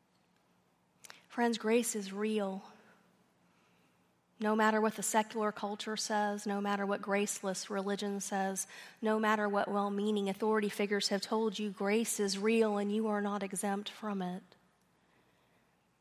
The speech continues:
Forgiveness is ours as a free gift through Jesus Christ our Lord.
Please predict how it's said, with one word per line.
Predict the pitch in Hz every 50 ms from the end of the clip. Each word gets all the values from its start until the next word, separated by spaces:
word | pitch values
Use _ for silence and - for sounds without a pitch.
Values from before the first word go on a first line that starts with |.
| _ _ _ _ _ _ _ _ _ _ _ _ _ _ _ _ _ _ _ _ _ _ _ _ _ -
Forgiveness | - - 208 190 226 233 226 226 220 214 - -
is | 196 190
ours | 202 190 226 247 220 185 180 175 190 190 - - - _ _ _ _ _ _ _ _ _ _ _ _ _ _ _ _ _ _ _ _ _ _ _ _ _ _ _ _ _ _ - -
as | 202 220 214 214
a | 202
free | 190 - - 247 262 269 247
gift | - 262 269 254 226 202 - - - - - - - _ _ _ _ _ _ _ _ _ _ _ _ _ _ _ _ _ _ _ _ _ _ _ _ _ _ _ _ _ -
through | - 226 220
Jesus | 214 226 220 220 208 220 208 -
Christ | - - 233 233 233 226 208 - -
our | 233 220 208 214
Lord. | 240 262 269 233 196 190 185 -